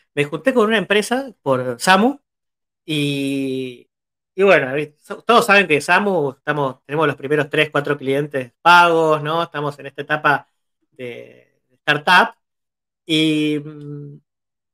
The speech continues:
y la persona me plantea si teníamos un contrato por el tema de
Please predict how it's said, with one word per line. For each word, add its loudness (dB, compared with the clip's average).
y -2
la 0
persona 2
me 2
plantea -2
si -16
teníamos 0
un -10
contrato -4
por -2
el -4
tema -6
de -4